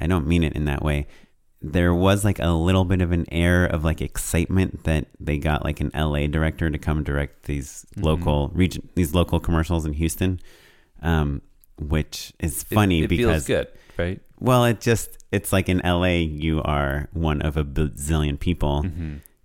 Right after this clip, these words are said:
Speaker 1: And then in Houston, they're like, "Oh, we could use, like, our local person." Or we could get, like, a, someone from L A that does a lot of commercials, you know?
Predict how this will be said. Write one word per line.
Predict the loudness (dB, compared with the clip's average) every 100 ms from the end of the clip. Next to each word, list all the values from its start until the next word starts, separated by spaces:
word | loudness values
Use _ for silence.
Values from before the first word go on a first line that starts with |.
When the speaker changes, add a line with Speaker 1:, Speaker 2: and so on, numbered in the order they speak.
| -6
Speaker 1:
And | -2 0
then | 0 -2 -4
in | -6
Houston, | -4 -2 -2 -2 -2
they're | -2
like, | -4 -4
"Oh, | -2
we | -2
could | -4 -4
use, | -4 -4
like, | -6 -4
our | -2 -2
local | 0 0 0 -2
person." | 0 -2 -4 -6 -8 -14 -20 _ -6
Or | -4 -2
we | -4
could | -8 -6
get, | -6
like, | -6 -10
a, | -12 -12
someone | -4 -2 -2
from | -4
L | -4 -2
A | 0 -2
that | -4 -2
does | -2
a | 0
lot | -2 -2
of |
commercials, | -2 -4 -4 -6 -2
you | 0
know? | 2